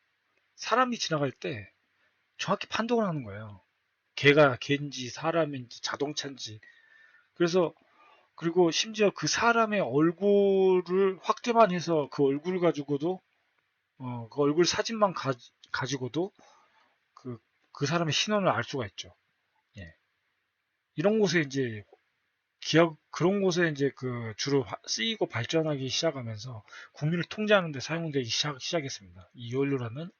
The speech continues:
알고리즘이. 그래서 이 욜로 개발자가 "나는 더 이상 이거를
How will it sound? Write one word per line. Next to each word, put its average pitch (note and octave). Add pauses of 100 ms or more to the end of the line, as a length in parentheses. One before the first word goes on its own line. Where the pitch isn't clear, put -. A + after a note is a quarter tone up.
(140)
알고리즘이. A#2+ (880)
그래서 D#3+
이 D#3
욜로 D#3
개발자가 B2+
"나는 C3
더 -
이상 C#3+ (440)
이거를 C3+